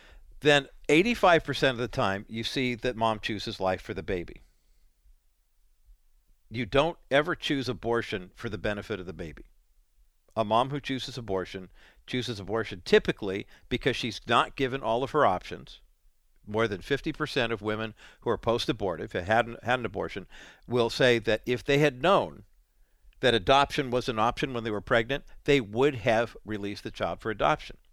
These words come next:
See, adoption's the big wild card here. Most women know, "Okay, either I'm pregnant, I'm pregnant and I'm either gonna be a mom or I'm gonna abort the child." They don't know about the adoption option.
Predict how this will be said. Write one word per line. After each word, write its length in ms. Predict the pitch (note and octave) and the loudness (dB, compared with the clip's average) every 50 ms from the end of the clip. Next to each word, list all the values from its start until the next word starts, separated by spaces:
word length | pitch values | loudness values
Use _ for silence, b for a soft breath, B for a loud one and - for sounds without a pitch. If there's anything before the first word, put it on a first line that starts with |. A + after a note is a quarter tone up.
| _ _ - _ _ _ | _ _ -20 _ _ _
See, 100 | - - | -6 -4
adoption's 560 | B2 G2 - C#3 D#3 G#3 A3+ - - B2+ - - | -4 0 4 4 4 4 4 2 -2 -6 -4 -6
the 80 | B2 | -8
big 240 | - - D3+ D3+ A2 | -2 2 0 0 2
wild 300 | A2+ A#2+ C3 C#3+ D3 - | 4 6 6 6 4 4
card 260 | - A2+ F#2 E2+ D#2 - | 0 0 0 0 -2 -6
here. 180 | - - - - _ _ _ _ b b b b b b b b | -14 -16 -16 -18 _ _ _ _ b b b b b b b b
Most 320 | - G#2+ D#3 A3 A3 - - | 0 4 6 6 6 6 4
women 280 | E3+ D#3+ D3+ D3 C3+ | 2 4 4 2 0
know, 200 | B2 A#2 A2+ A#2 | 4 6 6 6
"Okay, 220 | A#2 - - C#3 A#2+ | 4 2 0 0 0
either 220 | B2 B2 B2 A2+ | 2 0 -2 -2
I'm 100 | G#2+ G2+ | -4 -4
pregnant, 340 | - - D#3+ D#3+ D3 D3 - - E2 E2+ F2 - - | 2 4 4 4 4 0 -12 -16 -18 -16 -14 -12 -10
I'm 120 | G#2+ G#2 | -10 -8
pregnant 420 | - - E3 D#3+ C#3 C3 C3 B2 - | 0 4 4 4 4 2 -2 -4 -2
and 120 | A#2 A#2 A#2 | -2 -2 -2
I'm 100 | A#2 A#2+ | 0 -2
either 140 | B2 B2 | -2 -2
gonna 300 | A2 A2 G#2+ G#2 F#2+ F#2 - - _ - | -2 -4 -6 -6 -6 -10 -12 -18 _ -4
be 120 | C3 C#3 | 2 2
a 60 | D3+ | 4
mom 320 | D3 C#3 B2+ B2 B2 A#2+ - | 4 6 4 4 4 2 0
or 80 | A2 | -6
I'm 80 | G#2+ G#2 | -4 -4
gonna 160 | G#2+ G#2+ G2 | -6 -6 -6
abort 320 | F#2 E2+ F2 G#2 F#2+ - | -8 -8 -6 -6 -6 -6
the 60 | - - | -8 -2
child." 360 | - E3 E3 C#3 F2 F2+ B B B B B B B - | 2 2 4 2 2 -2 B B B B B B B -4
They 80 | A#2 C#3 | 0 0
don't 180 | D#3+ D#3+ C#3 | 0 0 2
know 140 | C#3+ F3 G3+ | 4 4 4
about 260 | F3+ C#3 D3 C3+ - | 6 6 4 2 2
the 100 | - C3 | 0 -4
adoption 420 | B2+ C3+ D3 D3 C#3+ - - G#2 F2 | 2 4 4 4 4 0 -4 -6 -6
option. 340 | D2+ C#2+ - - - - | -6 -8 -10 -14 -18 -18